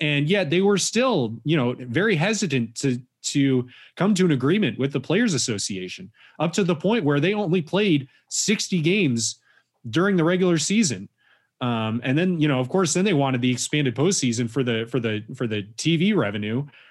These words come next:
Um, but, uh, essentially, I'm just asking you how you can be so confident that the players, or the,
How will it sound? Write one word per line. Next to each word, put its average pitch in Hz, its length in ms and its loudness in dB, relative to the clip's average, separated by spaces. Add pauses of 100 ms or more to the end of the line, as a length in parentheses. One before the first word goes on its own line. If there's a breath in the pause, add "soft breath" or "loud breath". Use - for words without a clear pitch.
(260 loud breath)
Um, 123 320 0
but, 147 280 0
uh, 151 120 0 (100)
essentially, 165 440 0
I'm 170 60 2
just 175 200 0
asking 160 360 0
you 135 120 2
how 139 100 0
you 202 120 0
can 156 160 0
be 160 120 0
so 127 220 0
confident 139 600 -2 (1160 soft breath)
that 147 240 0
the 127 80 -2
players, 143 640 2
or 151 80 2
the, 151 100 -2